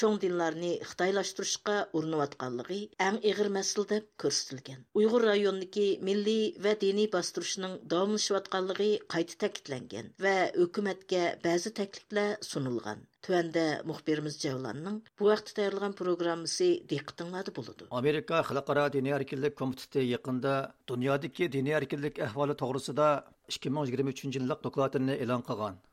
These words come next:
Speaker 2: Бу еллык докладта Хытай яныла Америка Халыкара дини эркинлек комитеты тарафыдан алайды диққәт ноктасы булган дәүләтләр катарыга кергезелгән булып,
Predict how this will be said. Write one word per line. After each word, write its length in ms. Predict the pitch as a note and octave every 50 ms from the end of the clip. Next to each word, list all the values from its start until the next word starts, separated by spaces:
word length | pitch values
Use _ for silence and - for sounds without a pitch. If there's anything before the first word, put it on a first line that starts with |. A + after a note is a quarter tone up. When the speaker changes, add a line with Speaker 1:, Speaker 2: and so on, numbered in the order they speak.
| _ _ -
Speaker 2:
Бу 140 | - A2+ B2+
еллык 300 | C#3 C#3+ C3+ D#3+ E3+ -
докладта 680 | - B2 - C#3 C#3 C#3 - - C#3+ C#3+ C#3+ C3 B2 - - -
Хытай 380 | - - - - C#3+ C#3 C3+ C3
яныла 500 | B2+ C3 C3 C3+ C3 C#3 C#3 C#3 - - _ _ _ _ _ _ _ -
Америка 420 | B2+ B2+ C3 C3 D3 C#3+ - E3
Халыкара 400 | - D3 D3+ - - C#3+ D3 D3
дини 160 | B2+ B2+ C#3
эркинлек 480 | C#3+ C3 C3+ - C#3 B2+ C3+ D3 D3 -
комитеты 320 | C#3+ C3 B2 - - -
тарафыдан 640 | - D3+ D3 D3 - C3+ C#3+ D3 D3 C#3+ C3+ - _ _ _ _ _
алайды 420 | - A#2+ A#2+ C3 C#3 C#3+ C#3+ C#3 D#3+
диққәт 400 | B2+ C3+ C3+ - D3+ C#3 C3+ C3+
ноктасы 240 | - - - - C3+
булган 320 | C3+ C3+ C3 C3 D3 C3+
дәүләтләр 380 | B2+ B2+ C#3 C#3 - D3 D3 -
катарыга 400 | D3+ C3 - C#3 C3+ C3+ C#3 C3+
кергезелгән 580 | - C3 B2 C3 B2 C3+ B2+ C3+ C#3 C3 B2
булып, 220 | B2+ D#3 F3+ F3